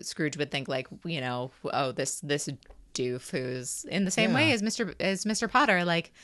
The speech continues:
Speaker 1: giving out money to
Speaker 2: True.
Speaker 1: people who are risky investments."
Speaker 2: I mean, it would sort
Speaker 1: But
Speaker 2: of be like Scrooge at Fezziwig's party,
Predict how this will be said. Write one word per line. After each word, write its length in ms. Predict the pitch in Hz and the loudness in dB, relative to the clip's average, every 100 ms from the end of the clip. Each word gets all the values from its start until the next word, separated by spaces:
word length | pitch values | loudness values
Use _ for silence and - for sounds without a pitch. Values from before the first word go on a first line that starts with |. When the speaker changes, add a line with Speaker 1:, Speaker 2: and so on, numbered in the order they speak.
| - _ | -20 _
Speaker 1:
giving 240 | 214 214 | 2 4
out 140 | 214 208 | 6 6
money 440 | 233 247 208 202 | 6 6 4 4
to 40 | 202 | 6
Speaker 2:
True. 260 | 202 175 | 6 6
Speaker 1:
people 260 | 120 104 196 | 4 4 2
who 180 | 196 190 | 4 4
are 180 | 185 | 4
risky 300 | 180 190 - | 2 0 0
investments." 680 | 208 185 233 - 170 151 - - | 2 4 2 2 -2 -2 -8 0
Speaker 2:
I 40 | 208 | 4
mean, 80 | |
it 60 | 214 | 6
would 100 | 208 | 6
sort 160 | - 220 | 8 8
Speaker 1:
But 60 | |
Speaker 2:
of 40 | 190 | 6
be 80 | 190 | 4
like 200 | 160 - | 2 0
Scrooge 320 | - 156 143 | 4 6 6
at 80 | 139 | 4
Fezziwig's 540 | 151 135 123 110 117 | 4 4 2 0 -2
party, 480 | - 170 139 101 | 2 2 2 -2